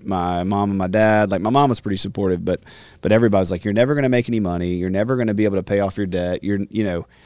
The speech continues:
that's too hard. It's too far. Why don't you just go to New Orleans Seminary or D T S or, you know, Southwestern or something?" And I was like, "Nah," I just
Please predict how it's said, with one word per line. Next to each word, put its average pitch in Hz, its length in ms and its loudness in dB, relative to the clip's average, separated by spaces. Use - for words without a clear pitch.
that's - 240 -2
too 135 220 0
hard. 101 480 0
It's - 160 -12
too 135 200 -2
far. 98 380 0
Why 98 80 -2
don't 113 120 -2
you 113 60 -4
just 104 200 -6
go 101 80 -4
to 98 100 -4
New 98 140 -2
Orleans 92 280 -4
Seminary 117 480 -2
or 87 60 -6
D 90 200 -8
T - 200 -6
S 110 400 2
or, 85 160 -8
you 82 80 -10
know, 82 300 -10
Southwestern 104 640 -4
or 85 60 -10
something?" 90 340 -8
And 87 80 -8
I 87 60 -8
was 87 80 -8
like, 87 160 -6
"Nah," 117 260 -6
I 131 60 -6
just 117 260 -6